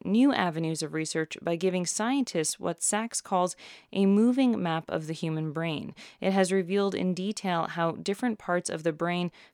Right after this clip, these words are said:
choreograph their activity depending on what a person is doing,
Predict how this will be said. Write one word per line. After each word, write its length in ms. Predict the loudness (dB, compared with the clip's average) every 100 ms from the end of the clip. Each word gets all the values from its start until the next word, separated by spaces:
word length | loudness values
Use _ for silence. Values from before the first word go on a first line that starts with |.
| -12
choreograph 640 | -2 0 0 0 0 0
their 160 | -2 -4
activity 720 | -4 -6 -8 -4 -2 -2 -4
depending 560 | -6 -8 -2 0 2
on 160 | 2 2
what 180 | -2 -2
a 60 |
person 420 | -6 -4 -4 -2 -4
is 160 | -4
doing, 440 | -2 0 2 2